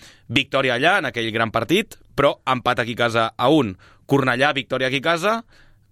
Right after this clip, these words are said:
empat, eh, a dos, eh, amb aquell fatídic i dramàtic desenllaç de partit. Huesa, derrota dos un al Narcís Sala, zero quatre aquí a la Nova Creu Alta.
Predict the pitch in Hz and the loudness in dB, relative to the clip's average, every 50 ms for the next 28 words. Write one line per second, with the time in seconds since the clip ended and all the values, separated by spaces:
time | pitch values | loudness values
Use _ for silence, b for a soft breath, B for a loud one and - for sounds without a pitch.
0 | _ _ _ - 127 120 120 107 - 139 143 139 - _ - - _ _ - 113 | _ _ _ -2 -2 -2 -2 -2 0 0 0 -2 -4 _ -20 -20 _ _ -2 0
1 | 113 113 110 110 107 107 113 117 135 170 - - - - - 107 107 107 104 104 | 2 2 4 2 2 2 2 2 2 2 0 -4 -8 -4 0 2 2 2 2 2
2 | 104 104 101 98 98 95 98 101 101 101 98 107 104 - 113 110 - 117 107 110 | 2 2 2 2 0 0 0 0 -2 -2 -2 -2 -2 -2 -2 -2 -2 -2 -2 0
3 | 110 110 107 98 - 107 107 107 104 104 104 110 123 110 104 107 117 113 117 113 | 0 0 0 -2 -4 -4 -2 -2 -2 -2 0 0 0 0 0 -2 -4 -4 -6 -6
4 | 107 107 110 104 107 104 107 104 101 101 95 104 104 117 156 143 - B B B | -2 -2 -2 0 0 0 0 -2 -2 -2 -4 -4 0 0 0 0 0 B B B
5 | B B B B B B B _ - 127 170 175 - - 123 101 87 85 - _ | B B B B B B B _ 4 4 4 4 2 0 -4 -4 -4 -6 -12 _
6 | _ - - 117 123 120 123 135 139 151 143 139 131 131 139 135 131 131 131 120 | _ -16 -2 0 0 2 4 2 2 2 2 2 2 0 0 0 2 2 0 0
7 | 139 139 - 160 147 151 - - - - 101 104 101 95 95 - 101 104 92 98 | -2 0 0 0 0 0 -2 -4 -6 -10 -8 -6 -4 -4 -4 -2 -2 -2 0 0
8 | 101 95 95 98 98 98 101 101 - 101 101 104 104 104 - 143 | -2 0 0 0 0 0 0 0 0 0 2 2 0 2 0 -2